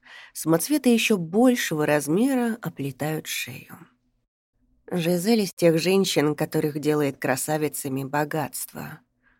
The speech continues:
Родись она в сумрачных землях, среди дыма и пепла заводов, наверняка её нос казался бы слишком большим для лица, а глаза — чересчур близко посаженными. «Рок»,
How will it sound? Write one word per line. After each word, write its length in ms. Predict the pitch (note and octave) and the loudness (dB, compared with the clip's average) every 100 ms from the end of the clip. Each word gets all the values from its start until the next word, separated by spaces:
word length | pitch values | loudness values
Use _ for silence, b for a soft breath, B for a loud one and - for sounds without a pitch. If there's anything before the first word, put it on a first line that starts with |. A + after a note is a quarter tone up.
| _ _ - | _ _ -6
Родись 400 | F#3 G3 C#4+ - | -4 -2 0 4
она 180 | A#3+ A#3+ | 6 4
в 40 | |
сумрачных 600 | - C4+ A#3 A3+ G3+ F#3+ | 2 2 0 0 -2 -2
землях, 680 | F3 G#3 E4 C4 E3+ C#3 - | -2 0 2 2 0 -6 -10
среди 380 | - D#3 D3+ D#3 | -2 0 2 2
дыма 320 | D#3 F#3 E3 | 4 6 4
и 40 | D3 | 4
пепла 300 | D3 D3 D3 | 0 0 0
заводов, 640 | C#3+ D#3+ A#3 G3+ E3+ - B B B - | 0 0 -2 -4 -8 -10 B B B -4
наверняка 480 | D#3 D3 E3+ E3+ C4+ | -4 0 0 2 4
её 220 | B3 G#3 | 4 4
нос 200 | A3 A3+ | 4 2
казался 500 | F#3 F3 F#3+ F3+ E3 | -2 2 0 0 -2
бы 260 | D#3 D#3 D3 | 0 -2 -4
слишком 680 | - A3 D#4 - - B3+ A#3 | -8 -2 -2 -4 0 2 4
большим 580 | G3 F3 - A3+ B3 F#3 | 4 2 0 0 0 0
для 160 | D3 | 0
лица, 600 | D3 - - D3 D3 D3+ - _ _ _ | -2 -4 -6 -6 -6 -8 -12 _ _ _
а 120 | E3+ | -2
глаза — 600 | D#3+ C#3+ D3 C#3 F#3+ A3+ A3+ b b b b | -2 -2 -4 -4 -2 -2 -4 b b b b
чересчур 580 | - E3+ E3+ - D#4 | 0 2 0 -2 -2
близко 400 | G#3+ D#3+ F3 - | 0 -2 -2 -4
посаженными. 960 | E3+ E3+ D#3+ C#3+ C#3+ D#3+ D3+ D3+ D#3 E3+ _ _ _ _ _ _ _ - | -4 -4 -2 -4 -6 -8 -8 -6 -8 -10 _ _ _ _ _ _ _ -2
«Рок», 600 | A3 C4+ D3+ A#2 - - | 2 4 2 -2 -18 -20